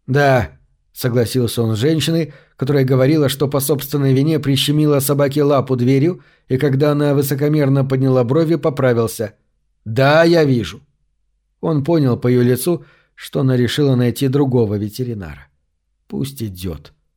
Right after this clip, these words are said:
Пусть кто-нибудь другой её утешает. У него свои проблемы».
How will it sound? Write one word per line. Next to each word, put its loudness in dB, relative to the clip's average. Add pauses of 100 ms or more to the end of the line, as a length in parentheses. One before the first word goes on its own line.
Пусть -4
кто-нибудь 0
другой 2
её 2
утешает. -6 (360)
У -2
него 2
свои 0
проблемы». -2